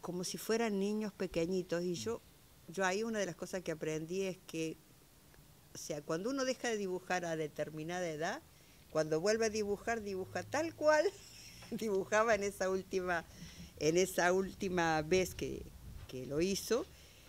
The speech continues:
Y f-, o sea, nos quedamos mudos, nos quedamos mudos, eh, por ver, eh, eso,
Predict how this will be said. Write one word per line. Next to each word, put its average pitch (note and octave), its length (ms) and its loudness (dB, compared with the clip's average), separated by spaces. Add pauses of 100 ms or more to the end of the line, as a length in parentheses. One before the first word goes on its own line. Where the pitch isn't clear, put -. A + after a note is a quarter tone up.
(320)
Y E3 100 2
f-, - 200 -4 (200)
o - 40 -20
sea, G3+ 240 2
nos F3+ 180 -2
quedamos A#3 420 2
mudos, G#3 560 0 (280)
nos D#3 100 -4
quedamos G#3+ 400 0
mudos, C4 640 0 (840)
eh, D3+ 680 6 (1200)
por C#3+ 260 4
ver, G#3+ 680 6
eh, D3+ 240 2
eso, G3+ 680 0